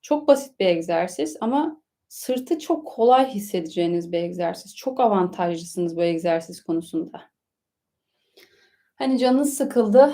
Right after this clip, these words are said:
hadi yapalım. Sadece kolları yer çekimiyle savuracağız. Başladım.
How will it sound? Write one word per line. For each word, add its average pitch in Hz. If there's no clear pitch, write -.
hadi 247
yapalım. 208
Sadece 240
kolları 240
yer 240
çekimiyle 208
savuracağız. 202
Başladım. 254